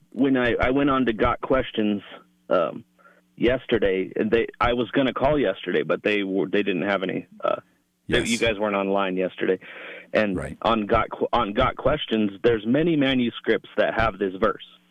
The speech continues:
Speaker 2: Yes.
Speaker 1: And, and, I mean, anybody can, they can go online and research that. And many of the original,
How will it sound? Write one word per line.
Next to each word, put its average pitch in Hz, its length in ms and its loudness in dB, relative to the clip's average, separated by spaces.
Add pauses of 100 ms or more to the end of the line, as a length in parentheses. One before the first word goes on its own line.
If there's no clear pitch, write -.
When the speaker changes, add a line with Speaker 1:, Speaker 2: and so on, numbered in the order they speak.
(540)
Speaker 2:
Yes. - 420 -10
Speaker 1:
And, - 220 0 (840)
and, 98 340 0 (420)
I 113 80 4
mean, 101 260 0
anybody 120 400 2
can, 101 260 -2 (160)
they 117 120 4
can 117 120 0
go 110 120 2
online 107 320 0
and 95 100 -4
research 107 420 -2
that. 107 140 0
And 117 180 2
many 143 280 2
of 123 100 -4
the 110 180 0
original, 113 600 0